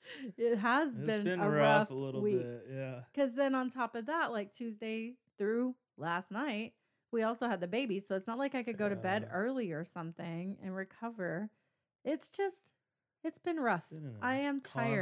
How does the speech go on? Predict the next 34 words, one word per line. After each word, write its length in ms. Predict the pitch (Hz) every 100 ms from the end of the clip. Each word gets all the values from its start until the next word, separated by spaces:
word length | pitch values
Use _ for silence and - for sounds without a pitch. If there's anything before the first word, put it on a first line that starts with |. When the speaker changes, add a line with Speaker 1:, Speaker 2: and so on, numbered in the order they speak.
| 165
Speaker 2:
constant 160 | 131 104
state 300 | - 120 120
of 80 | 110
exhaustion, 600 | 104 104 98 - - 101 -
I 40 |
think, 100 | 233
Speaker 1:
Yes. 260 | 214 190 185
Speaker 2:
a 40 |
little 220 | 107 110 208
bit. 300 | 104 107 107 -
Speaker 1:
Yes. 280 | 208 185 - -
Speaker 2:
So, 320 | - 110 107 _ _ _ -
but 120 | 175
Speaker 1:
And 120 | 156 160
Speaker 2:
luckily, 720 | 220 285 190 120 110 104 110 _
Speaker 1:
here 160 | 196 220
I 60 |
am. 260 | 285 302 220 _
Speaker 2:
luckily 440 | - 214 214 120 110
we've 220 | 110 110
had 300 | 113 110 107 101 117 _ _ _ _ -
D's 460 | 123 123 120 117 113
in 120 | 123
the 80 | 110
queue. 720 | - 147 143 117 110 110 113 117 _ -
Um, 480 | 113 110 107 107 104 104 107 _ _ _ _ _ -
as 100 | -
far 220 | 117 107
as 80 | 107
these 140 | 104
podcast 500 | - 120 117 113 104
shows, 320 | - 113 107
we've 120 | 104 104
had 200 | 107